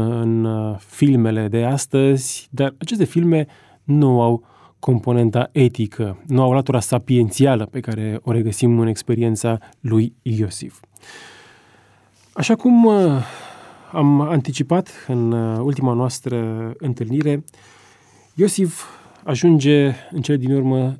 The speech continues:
în, uh, Egipt, unde se face remarcat. Se face remarcat în casa lui Potifar, se face remarcat în temniță, se face remarcat chiar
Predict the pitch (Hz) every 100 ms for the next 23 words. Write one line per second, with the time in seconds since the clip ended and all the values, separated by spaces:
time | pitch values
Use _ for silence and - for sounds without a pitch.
0 | - 143 127 123 120 117 117 - 123 104
1 | 131 160 - - - - _ _ - 151
2 | 139 127 131 123 113 131 117 131 127 127
3 | _ - 120 113 110 104 - 151 - _
4 | _ - - - - - - - 127 139
5 | 151 135 117 127 127 113 117 - 113 110
6 | 135 - 123 135 147 143 113 117 104 120
7 | 107 107 110 107 107 104 - 123 - -
8 | - 117 113 110 - 135 135 135 131 -
9 | 156 139 127 180 175 196 165 139 165 160
10 | - 143